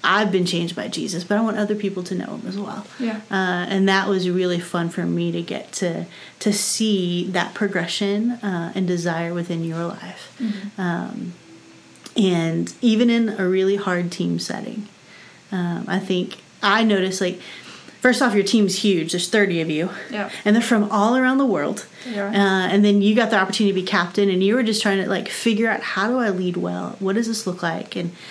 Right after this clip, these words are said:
Speaker 1: uh, we were talking all about those things, like, how do you lead when you're not in charge? And,
Speaker 2: Mm-hmm.
Speaker 1: um, and so just seeing the way that you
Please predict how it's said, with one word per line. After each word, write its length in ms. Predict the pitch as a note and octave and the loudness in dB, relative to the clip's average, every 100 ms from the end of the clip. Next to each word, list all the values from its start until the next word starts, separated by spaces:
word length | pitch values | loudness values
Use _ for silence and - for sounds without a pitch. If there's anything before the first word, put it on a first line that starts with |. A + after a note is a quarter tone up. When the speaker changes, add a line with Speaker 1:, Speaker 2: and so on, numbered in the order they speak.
| - - - | -18 -18 -8
Speaker 1:
uh, 180 | F3+ E3+ | -4 2
we 120 | F#3 A3 | 4 4
were 100 | G#3+ | 4
talking 320 | G#3+ G3 G#3 | 2 2 2
all 160 | G3 | 4
about 280 | G#3 G3+ F3 | 4 2 2
those 280 | F#3+ G#3+ G#3 | 4 4 2
things, 200 | F3+ E3 | 0 -2
like, 120 | - | -4
how 140 | - G3 | 0 4
do 60 | A3+ | 6
you 100 | A3+ | 6
lead 180 | A#3 G#3 | 6 6
when 120 | A3 | 4
you're 100 | A3 | 6
not 180 | G#3 G#3+ | 4 4
in 80 | |
charge? 520 | G#3+ A3+ F#3+ F3 F3 F3+ | 2 4 4 2 0 0
And, 180 | F#3 A3 | 0 2
Speaker 2:
Mm-hmm. 340 | G#3 G#3+ G#3+ | 0 0 2
Speaker 1:
um, 540 | G#3 G#3 G3 F#3 - - - - - - | 2 4 2 0 -4 -8 -16 -20 -6 2
and 160 | A#3 | 2
so 80 | C#4+ | 4
just 220 | A#3+ B3 | 2 2
seeing 320 | - C#4 D4+ A#3+ | 2 4 4 4
the 120 | G#3 | 4
way 160 | G3 | 4
that 140 | F#3 F3+ | 2 0
you 760 | F3+ F#3 G#3 A3 A3 A3 G#3 | 0 2 2 2 2 0 -2